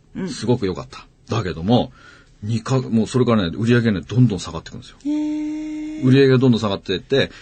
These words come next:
Speaker 2: 一ヶ月目は二百十万。
Speaker 1: うん。
Speaker 2: で、二ヶ月目がそのデッドラインの百六十万。
Speaker 1: 二ヶ月目でもう来ちゃったんですか？
Speaker 2: 二ヶ月目でもう五十万落ちたんですよ。
Speaker 1: デッドライン来ちゃった。
Speaker 2: あ、デッド、デッドライン来た、百六十万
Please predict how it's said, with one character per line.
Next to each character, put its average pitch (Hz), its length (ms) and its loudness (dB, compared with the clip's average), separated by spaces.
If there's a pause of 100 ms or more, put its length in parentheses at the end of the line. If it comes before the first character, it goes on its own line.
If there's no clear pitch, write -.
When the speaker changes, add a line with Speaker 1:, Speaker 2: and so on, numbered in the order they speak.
(120)
Speaker 2:
一 127 120 -6
ヶ 131 80 -2
月 131 180 0
目 175 80 -4
は 95 60 -2
二 85 100 -4
百 82 220 -8
十 76 240 -12
万。 73 240 -16 (160)
Speaker 1:
う 208 40 -8
ん。 208 200 -12
Speaker 2:
で、 120 100 4
二 117 140 6
ヶ 143 120 0
月 139 200 0
目 147 120 -2
が 104 200 -2
そ 98 120 -10
の 85 60 -8
デ 95 120 -8
ッ - 60 -20
ド 117 80 -2
ラ 107 60 0
イ 92 60 -4
ン - 20 -10
の 76 60 -12
百 85 240 -12
六 85 160 -8
十 76 160 -14
万。 - 160 -18 (420)
Speaker 1:
二 277 260 6
ヶ 302 140 -4
月 302 240 -4
目 311 100 2
で 247 100 4
も 254 60 6
う - 40 6
来 226 40 4
ち 208 60 6
ゃ - 40 8
っ - 20 4
た - 0 -
ん - 0 -
で - 20 4
す 185 60 4
か？ - 100 6
Speaker 2:
二 139 80 4
ヶ 135 60 6
月 - 0 -
目 151 100 4
で 123 60 2
も 156 60 6
う - 20 6
五 - 20 4
十 170 140 4
万 147 160 4
落 107 100 0
ち - 40 -4
た 98 60 -4
ん 80 40 -6
で 73 80 -12
す - 80 -16
よ。 - 60 -16 (200)
Speaker 1:
デ - 80 -10
ッ - 80 -14
ド 254 80 2
ラ 269 100 4
イ 269 60 6
ン 254 60 2
来 - 80 -8
ち 247 80 -6
ゃ - 20 -10
っ 233 40 -10
た。 - 180 -4
Speaker 2:
あ、 107 80 0
デ 113 100 2
ッ 98 100 -4
ド、 113 140 0
デ 101 120 -6
ッ - 20 -4
ド 107 80 -4
ラ 92 80 -2
イ - 20 -10
ン - 20 -10
来 - 40 -14
た、 82 80 -8
百 95 180 -6
六 87 160 -2
十 80 100 -10
万 69 200 -12